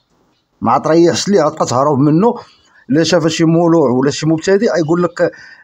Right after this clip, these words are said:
راه ما قابلاش بيه وهاربانه منه، لا، غنصبروا عليه. هذيك تقدر تعطيها واحد عشرين يوم تكون عنقود البيض، الله يبارك تخدم. هذا الاشكال علاش ما بغاش نحطوا معاه دابا، لانه كما قلت الاخوان ديالي عايش وسط المنزل، يعني وسط الدار،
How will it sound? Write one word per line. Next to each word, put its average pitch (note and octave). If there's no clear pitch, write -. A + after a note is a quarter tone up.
راه C#3
ما D#3
قابلاش D#3
بيه G3
وهاربانه C#3
منه، A#2+
لا، D#3
غنصبروا F#3
عليه. A#2
هذيك E3
تقدر E3+
تعطيها D#3
واحد G3
عشرين F#3+
يوم B3
تكون F#3+
عنقود F3+
البيض، G3
الله E3+
يبارك D#3+
تخدم. F2+
هذا F#3
الاشكال G#3+
علاش F#3
ما F#3
بغاش F#3+
نحطوا F3+
معاه D3+
دابا، F#3+
لانه E3
كما E3
قلت D3+
الاخوان D#3+
ديالي E3+
عايش D#3
وسط E3+
المنزل، B2+
يعني G#2+
وسط D#3
الدار، G2+